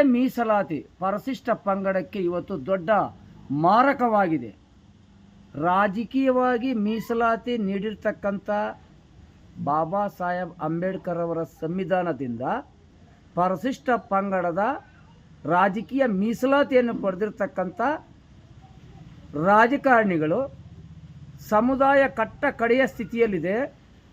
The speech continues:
ಸಮುದಾಯ ಅಧೋಗತಿಯಲ್ಲಿದೆ, ಸಮುದಾಯಕ್ಕೆ ನೀಡಿರ್ತಕ್ಕಂಥ ಆರ್ಥಿಕ ಸಹಾಯವನ್ನು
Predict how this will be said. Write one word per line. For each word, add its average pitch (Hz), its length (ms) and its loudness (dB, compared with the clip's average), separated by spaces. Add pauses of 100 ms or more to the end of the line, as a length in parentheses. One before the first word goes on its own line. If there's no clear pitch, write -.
(160)
ಸಮುದಾಯ 240 480 4 (220)
ಅಧೋಗತಿಯಲ್ಲಿದೆ, 220 880 4 (640)
ಸಮುದಾಯಕ್ಕೆ 254 760 4
ನೀಡಿರ್ತಕ್ಕಂಥ 233 880 -2 (560)
ಆರ್ಥಿಕ 240 520 0 (180)
ಸಹಾಯವನ್ನು 233 800 2